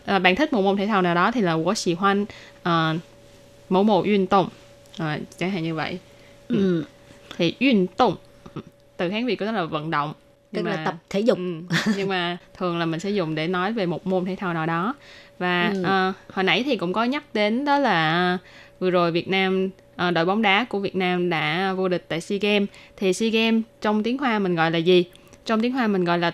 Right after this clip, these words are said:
Speaker 1: Đông Nam Á运động Hội. Đông Nam Á运động Hội. Thì ở đây các bạn cũng có thể đổi nó qua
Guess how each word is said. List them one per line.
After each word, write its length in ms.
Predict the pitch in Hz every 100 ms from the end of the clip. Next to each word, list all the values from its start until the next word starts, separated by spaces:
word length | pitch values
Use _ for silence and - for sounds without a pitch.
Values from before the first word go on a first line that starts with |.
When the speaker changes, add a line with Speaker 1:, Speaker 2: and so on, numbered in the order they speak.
| - -
Speaker 1:
Đông 260 | 285 294 277
Nam 260 | 190 202 226
Á 280 | 185 - - -
运 260 | 247 233 202 240
động 220 | 220 180 -
Hội. 220 | 247 - - - - - _ - - - -
Đông 320 | 262 262 277
Nam 360 | 240 175 185 226
Á 260 | 208 160 - - -
运 300 | 220 202 190
động 220 | 208 185 175
Hội. 240 | 226 196 - - - - - -
Thì 200 | 180 180
ở 160 | - 202
đây 140 | 208
các 120 | 233
bạn 180 | 220 165
cũng 340 | 165 160 180 214
có 100 | 240
thể 180 | 214 190
đổi 260 | 156 170
nó 120 | 226 233
qua 300 | 214 196